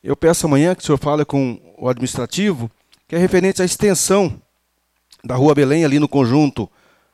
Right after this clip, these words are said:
habitacional Dom Benjamim e também no residencial Dom Benjamim, que já foi pago a primeira parcela de cinquenta por cento e também é mais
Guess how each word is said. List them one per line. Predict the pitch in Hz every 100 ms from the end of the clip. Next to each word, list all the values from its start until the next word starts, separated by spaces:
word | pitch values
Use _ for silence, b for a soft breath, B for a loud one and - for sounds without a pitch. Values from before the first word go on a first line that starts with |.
| _
habitacional | - 127 - 135 - 139 131 127 123 117 104 - _
Dom | 131 131
Benjamim | 131 143 139 202 240 b b b -
e |
também | 165 196 165
no | 175
residencial | 165 156 160 160 151 147
Dom | 147 151
Benjamim, | 160 180 165 127 120 _ _ _ _ _ _ _
que | 135
já | 131 135
foi | 156
pago | 143 135 139 135
a | 127
primeira | 123 127 123
parcela | 131 117 - 151 165 135
de | -
cinquenta | 123 135 131
por | 123
cento | - 160 190 196 - _ _ _ _
e | -
também | 139 135 147
é | 147
mais | 143 147 143 -